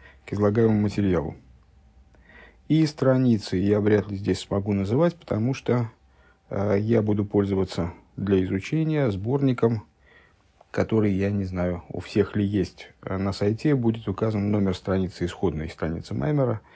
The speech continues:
э, по сборнику Боси Легани,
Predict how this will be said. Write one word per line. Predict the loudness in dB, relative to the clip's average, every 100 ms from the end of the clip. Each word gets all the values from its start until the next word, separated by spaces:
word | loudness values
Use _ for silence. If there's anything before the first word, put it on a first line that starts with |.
| -20 -20 _ -8
э, | -2 -2 -4
по | 0 4 4 4 0 -6
сборнику | -10 -4 -2 2 0 2 -2 -4 _ -6
Боси | 0 0 0
Легани, | 0 0 0 -4 -8